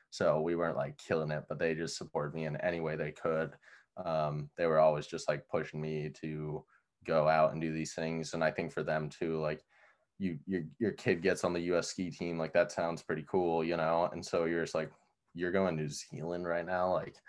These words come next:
they're like, "All right, man, like, go and get it, like, go and work hard and, like, have fun, like, do your thing."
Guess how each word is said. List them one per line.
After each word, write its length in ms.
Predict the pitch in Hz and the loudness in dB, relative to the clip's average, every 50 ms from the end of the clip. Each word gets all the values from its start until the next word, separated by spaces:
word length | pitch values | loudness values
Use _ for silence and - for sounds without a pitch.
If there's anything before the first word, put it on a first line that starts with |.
| - - - - _ | -18 -18 -18 -16 _
they're 100 | - 82 | 0 0
like, 180 | 78 73 76 - - | 0 0 0 -4 -8
"All 80 | - 76 | 0 4
right, 160 | 92 113 123 107 | 6 6 6 6
man, 220 | 87 80 85 87 | 4 2 2 2
like, 220 | 87 78 78 76 - _ _ - | 2 0 0 -2 -6 _ _ 0
go 260 | 85 85 95 110 107 | 2 4 4 4 2
and 100 | 87 78 | 0 -2
get 200 | 76 78 85 87 | 0 0 2 2
it, 140 | 82 76 73 | 2 0 -4
like, 240 | 76 80 78 69 - | -6 -6 -6 -6 -2
go 320 | - 85 95 101 107 107 95 | 0 4 4 4 4 4 2
and 220 | 80 78 78 76 | 0 -2 -4 -6
work 240 | - 82 90 87 80 - | -2 -2 -2 0 4 6
hard 260 | 85 87 110 101 85 | 8 8 8 8 4
and, 80 | 78 | 0
like, 180 | 76 76 76 - | -4 -4 -4 2
have 180 | - 85 80 - | 2 2 2 0
fun, 420 | - - 85 87 87 85 82 78 76 | -2 -2 0 2 2 0 0 -2 -6
like, 240 | - 82 82 78 - | -6 -8 -8 -8 -8
do 160 | - 92 90 | -6 -6 -4
your 220 | 92 90 87 82 78 | -2 -2 -2 -4 -4
thing." 440 | - - 87 85 87 85 80 76 | -2 -2 -2 -2 -2 -4 -6 -8